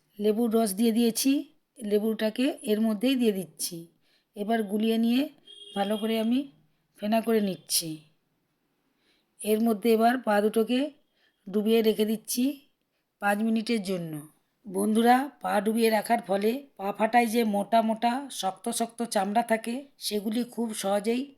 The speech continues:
সফট হয়ে যাবে। জালি দিয়ে ঘষলে মোড়া চামড়াগুলি খুব সহজেই উঠে যাবে। এই জলে লেবু ও শ্যাম্পু ব্যবহার করার ফলে পায়ের মধ্যে ছোপ ছোপ যে কোনো কালো দাগ ও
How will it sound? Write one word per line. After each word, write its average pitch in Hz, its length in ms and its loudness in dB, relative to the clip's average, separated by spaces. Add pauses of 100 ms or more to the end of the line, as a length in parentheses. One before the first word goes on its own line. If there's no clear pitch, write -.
(160)
সফট 196 380 -4
হয়ে 226 180 2
যাবে। 226 280 2 (220)
জালি 190 280 -2
দিয়ে 226 220 0
ঘষলে 202 400 -2 (520)
মোড়া 202 280 4
চামড়াগুলি 220 580 0 (120)
খুব 220 200 -6
সহজেই 220 420 2
উঠে 220 220 0
যাবে। 170 380 -2
এই 220 180 4
জলে 226 300 2
লেবু 202 380 0
ও 226 60 2
শ্যাম্পু 196 380 -2
ব্যবহার 208 360 2
করার 220 300 0
ফলে 208 260 0 (680)
পায়ের 196 300 0
মধ্যে 220 300 -2 (120)
ছোপ 202 200 -2 (100)
ছোপ 226 200 -2 (500)
যে 180 180 -2
কোনো 220 300 0
কালো 214 380 0
দাগ 208 300 0 (540)
ও 214 40 -8